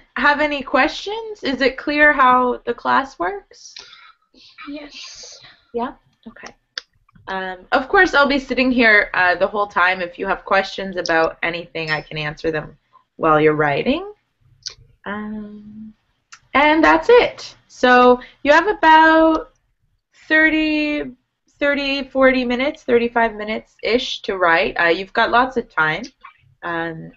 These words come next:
Speaker 1: if you write something shorter, then you can write more than one topic, or you can just choose to write one big, long story.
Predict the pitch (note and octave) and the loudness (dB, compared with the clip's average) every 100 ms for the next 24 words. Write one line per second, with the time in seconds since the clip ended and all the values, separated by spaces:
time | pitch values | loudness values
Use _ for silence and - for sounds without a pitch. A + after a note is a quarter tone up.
0 | - - B3 C4 B3 C4 C#4 - C#4 C4 | -6 -2 0 2 4 4 2 -2 -2 -2
1 | A#3+ - A#3+ B3 E4 F4+ B3 G#3+ G#3 G3+ | -2 4 4 6 4 2 2 0 0 -6
2 | D#3+ G3+ G#3+ G3 G3 F#3+ - _ F#3+ G3 | -12 -10 -6 -2 2 2 0 _ -4 2
3 | F#3+ F#3+ F3 E3 D#3+ D#3+ D#3+ E3+ _ _ | 2 0 -6 -4 -4 -6 -12 -18 _ _
4 | _ _ _ _ - E3 - A#4 - _ | _ _ _ _ 0 0 2 -2 -4 _
5 | _ _ - G#3+ A3+ A3+ G#3 F#3 G#3+ - | _ _ 2 2 2 -2 -4 -4 -12 -12
6 | _ - G#3+ G#3 - F#3+ F#3 D#3+ F#3+ F#3+ | _ -8 -6 -8 -6 2 2 4 4 4
7 | F#3+ F#3 F#3 F#3 F#3 F3 E3 E3 E3 E3+ | 2 0 2 4 2 0 2 2 0 -6
8 | - D3+ - - | -6 -4 -4 -8